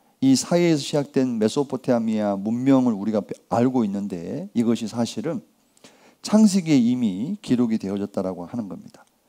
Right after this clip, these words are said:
그리고 성경에서는 동방에 에덴을 창설하셨다고 되어 있는데 아까 잠깐 보셨지만은 이곳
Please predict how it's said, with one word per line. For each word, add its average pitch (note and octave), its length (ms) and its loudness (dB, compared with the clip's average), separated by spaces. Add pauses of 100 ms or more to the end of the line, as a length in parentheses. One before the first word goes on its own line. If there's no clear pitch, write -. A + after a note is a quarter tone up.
(420)
그리고 D3+ 80 2
성경에서는 C#3 1040 4 (480)
동방에 F3+ 840 6 (180)
에덴을 E3 480 6
창설하셨다고 C#3+ 800 -2
되어 F#2+ 240 -4
있는데 F#2 520 -6 (140)
아까 D3 320 4
잠깐 B2+ 360 0
보셨지만은 G#2 1000 -4 (1080)
이곳 D3 480 2